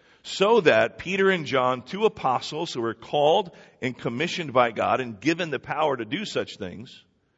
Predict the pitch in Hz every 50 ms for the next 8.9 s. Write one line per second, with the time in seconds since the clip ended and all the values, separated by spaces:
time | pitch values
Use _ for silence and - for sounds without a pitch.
0 | _ _ _ _ _ _ _ _ _ _ - - 147 131 123 110 143 147 143 151
1 | 165 170 190 180 - 151 143 139 135 127 110 98 135 131 143 170 185 190 170 143
2 | 113 127 110 90 85 - - _ _ _ _ _ _ _ _ _ _ _ _ _
3 | _ _ _ _ - 120 120 - - 147 123 117 113 113 - - - - _ _
4 | _ - 135 156 147 147 131 - - - 196 226 226 202 175 151 143 - 151 139
5 | 131 127 135 139 151 180 196 185 190 185 143 127 120 110 110 107 107 110 107 -
6 | - - - _ _ _ _ _ _ - 92 113 104 90 - 139 147 147 151 151
7 | - - - 120 110 104 87 123 123 123 123 120 117 113 107 - 117 104 104 -
8 | - - 107 104 107 104 104 101 - - - 85 - - - - -